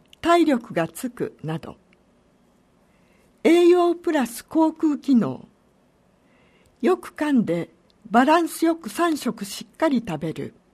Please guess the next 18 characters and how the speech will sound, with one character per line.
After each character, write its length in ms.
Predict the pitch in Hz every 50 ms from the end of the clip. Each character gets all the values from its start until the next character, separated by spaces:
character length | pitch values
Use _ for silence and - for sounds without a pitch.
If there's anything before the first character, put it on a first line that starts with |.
| _ _ _ _ _ _ _ _ _ _ _ _ _ _ _ _ _ _ _ _ _ _ _ -
定 240 | 339 349 359 339 339
期 100 | - -
的 300 | - 330 330 - - 302
に 320 | 311 311 285 - - _
歯 220 | - - - 339 339
医 80 | 294
者 160 | - - 233 180
に 140 | 160 156
か 140 | - - 185
か 180 | - - 190 170
る。 180 | - 120 - _ _ _ _ _ _ _ _ _ _ _ _ _ _ _ _ _ _ _ _ _ _ _ _ _ _ _ _ _ _
期 140 | - 262
待 240 | 240 320 330 349 339
さ 160 | 339 - 330
れ 120 | 294 311 302
る 140 | 294 294 294
効 240 | - - 294 247
果、 300 | - - - - 123 -